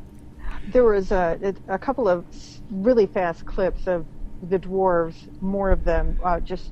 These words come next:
trudging through Mirkwood. And, uh, I did notice that when Thorn was firing that arrow, he looked very angry, and I, I wondered if we're gonna get some indication that he understands in some way that that is some, some essence of Thranduil.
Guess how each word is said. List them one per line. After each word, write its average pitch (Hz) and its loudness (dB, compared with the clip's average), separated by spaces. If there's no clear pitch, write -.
trudging 185 0
through 180 -2
Mirkwood. 165 0
And, 170 0
uh, 170 -2
I 208 2
did 277 -4
notice 269 0
that 196 2
when 185 -2
Thorn 208 4
was 165 0
firing 170 0
that 165 0
arrow, 165 0
he 180 -6
looked 165 -4
very 196 4
angry, 175 0
and 160 -2
I, 160 -2
I 180 0
wondered 190 -2
if 170 -6
we're 175 -6
gonna 175 -4
get 170 -4
some 175 -6
indication 165 -6
that 170 -4
he 190 -4
understands 175 -6
in - -16
some 165 -8
way 160 -2
that 156 -6
that 160 -2
is 156 -4
some, 165 -10
some 160 -8
essence - -8
of 160 2
Thranduil. 165 -8